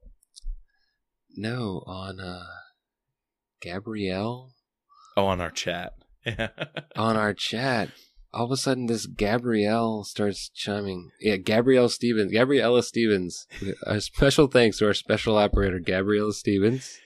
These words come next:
Speaker 1: A K A Sherry
Speaker 2: Just
Speaker 1: F.
Speaker 2: a little background. We have a patron Group Me chat on, on the Group Me app, and, uh, we, we chat about thrillers, what each other's reading.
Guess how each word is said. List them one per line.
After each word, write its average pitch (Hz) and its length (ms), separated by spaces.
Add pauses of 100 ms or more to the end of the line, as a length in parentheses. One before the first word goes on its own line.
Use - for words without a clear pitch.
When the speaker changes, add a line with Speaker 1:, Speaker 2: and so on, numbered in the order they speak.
Speaker 1:
A 101 100
K 95 140
A 98 160
Sherry 92 320
Speaker 2:
Just 90 120
Speaker 1:
F. 113 40
Speaker 2:
a - 20
little 143 140
background. 107 520
We 104 120
have 107 260
a 98 200
patron 98 640
Group 104 340
Me 104 260
chat 90 440
on, 90 200
on 90 160
the 90 60
Group 95 260
Me 98 200
app, 87 400
and, 92 240
uh, 95 300
we, 147 240
we 170 120
chat 151 220
about 127 280
thrillers, 110 420
what 104 160
each 104 160
other's 98 240
reading. 92 340